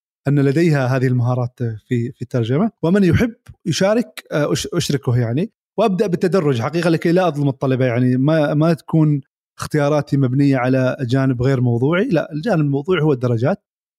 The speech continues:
وبالتسلسل إلى أن أصل حتى إلى آخر شخص في، في، في القائمة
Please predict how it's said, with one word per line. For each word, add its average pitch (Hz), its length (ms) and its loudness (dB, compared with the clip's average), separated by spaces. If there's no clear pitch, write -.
وبالتسلسل 160 1700 -2
إلى 202 180 2
أن 202 80 -2
أصل 196 300 0
حتى 202 300 -2
إلى 190 100 2
آخر 180 260 0
شخص 131 300 -6
في، 127 200 0
في، 135 200 -2
في 143 180 0
القائمة 190 500 0